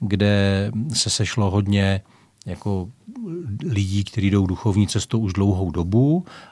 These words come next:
a mají, řekněme, něco jako vyšší vibrace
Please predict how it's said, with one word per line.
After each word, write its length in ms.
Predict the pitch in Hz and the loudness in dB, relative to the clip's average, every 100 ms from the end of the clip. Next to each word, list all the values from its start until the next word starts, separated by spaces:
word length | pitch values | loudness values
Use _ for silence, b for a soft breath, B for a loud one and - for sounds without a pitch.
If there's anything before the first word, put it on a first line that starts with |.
| - | -2
a 80 | |
mají, 300 | 95 101 98 | 2 2 2
řekněme, 420 | 92 101 107 101 101 | 0 -2 0 2 2
něco 300 | 92 - 92 | 0 -2 -6
jako 180 | - | -2
vyšší 380 | 85 87 - 104 | -2 -2 0 2
vibrace 760 | 85 78 80 80 - 131 156 | 2 0 -2 -2 -2 -2 -2